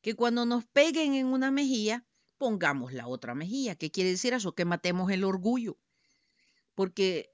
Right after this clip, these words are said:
ni han terminado de hablarnos, una miradita mal, ya estamos enojados, ya nos sentimos ofendidos, ya nos sentimos agredidos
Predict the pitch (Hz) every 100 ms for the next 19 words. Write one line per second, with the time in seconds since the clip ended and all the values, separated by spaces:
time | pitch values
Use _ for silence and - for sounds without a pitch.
0 | _ - 202 196 214 208 208 226 226 269
1 | 302 311 277 285 294 277 247 226 208 208
2 | 208 208 - _ _ - 285 294 285 277
3 | 240 247 240 240 262 233 233 - 254 254
4 | 233 208 180 170 - - - _ _ _
5 | - 233 269 254 240 220 240 240 233 220
6 | 226 190 190 214 143 - - _ - -
7 | 180 254 285 233 240 220 254 247 233 220
8 | 208 196 220 302 269 139 - -